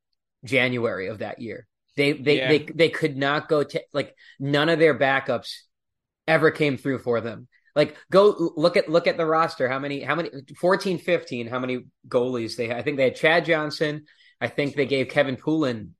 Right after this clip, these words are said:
Speaker 1: a look even that year. Uh, they get Neuvirth.
Speaker 2: Um,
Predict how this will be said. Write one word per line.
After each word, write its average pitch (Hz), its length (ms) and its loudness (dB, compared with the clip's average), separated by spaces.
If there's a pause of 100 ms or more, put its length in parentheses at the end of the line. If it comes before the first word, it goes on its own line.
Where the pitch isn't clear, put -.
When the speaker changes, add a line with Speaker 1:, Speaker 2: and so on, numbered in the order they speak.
Speaker 1:
a 123 60 -6
look 113 280 -6
even 113 480 -8 (540)
that 117 240 -2
year. 117 500 -4 (580)
Uh, 113 560 -4 (560)
they 143 100 2
get 165 160 4
Neuvirth. 143 520 4
Speaker 2:
Um, 107 180 -16